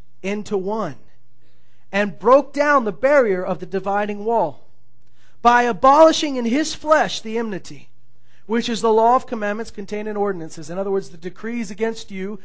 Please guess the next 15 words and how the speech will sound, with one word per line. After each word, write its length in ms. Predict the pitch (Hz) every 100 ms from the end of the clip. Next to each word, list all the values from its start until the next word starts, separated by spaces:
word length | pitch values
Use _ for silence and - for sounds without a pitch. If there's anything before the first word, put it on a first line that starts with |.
| - -
that 180 | 208
were 200 | 190 190
rightfully 560 | 180 214 277 - 226 202
decreed 360 | 180 175 202 180
against 340 | 170 180 -
you, 100 | 214
the, 120 | 185
the 240 | 185 - 190
laws 400 | 202 240 240 190
you 160 | 254
had 240 | 240 240 180
broken 760 | 240 277 285 - 175 165 170 - -
stood 400 | - - - 247
against 460 | 233 220 277 269 -
you, 180 | 180